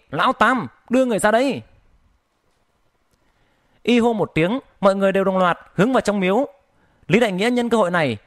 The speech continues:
hai chân nhảy lên trên yên ngựa, đập vào bụng ngựa, ngựa phi như bay tiến về phía rừng thông ở phía bắc. Đây là ngoại thành, phương bắc là tốt nhất, tứ phía đều là rừng núi xanh thẳm, đi về phía bắc nữa là rời thành, thành đô.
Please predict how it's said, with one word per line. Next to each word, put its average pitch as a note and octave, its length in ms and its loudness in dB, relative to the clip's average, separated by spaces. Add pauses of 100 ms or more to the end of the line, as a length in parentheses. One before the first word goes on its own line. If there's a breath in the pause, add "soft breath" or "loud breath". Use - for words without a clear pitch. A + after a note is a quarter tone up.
(120)
hai G#3+ 140 2
chân A3 340 0
nhảy E3 140 0
lên F#3 140 -2
trên G#3+ 180 -2
yên G#3 140 -4
ngựa, E3+ 280 0 (260 soft breath)
đập G3 180 2
vào F#3+ 80 4
bụng F#3+ 200 -4
ngựa, F#3+ 280 0 (220)
ngựa F#3+ 220 0
phi A#3 160 -2
như A#3 120 0
bay A3+ 200 2
tiến A3+ 180 -4
về A#3+ 120 0
phía G#3 180 -2
rừng F#3+ 200 -2
thông G3+ 260 0 (100)
ở D3 100 2
phía D#3+ 140 -4
bắc. C4 200 0 (1300)
Đây A3 220 4
là G3+ 100 2
ngoại E3 180 -2
thành, C#3+ 300 -2 (500)
phương G#3 180 2
bắc C#4 220 0
là D#3+ 100 2
tốt G#3+ 200 -2
nhất, C#4+ 260 -2 (240)
tứ A3+ 120 2
phía G3+ 300 0 (220)
đều G3+ 180 4
là F3+ 240 2
rừng F3 160 -4
núi F#3+ 140 -2
xanh B3 160 -2
thẳm, C#3+ 320 -2 (380)
đi A#3 160 0
về F#3 140 0
phía D3 100 -6
bắc A3 200 0
nữa B3 280 -2 (220)
là F#3+ 180 2
rời F#3 140 0
thành, F3 200 -4
thành E3+ 180 -4
đô. G#3 280 2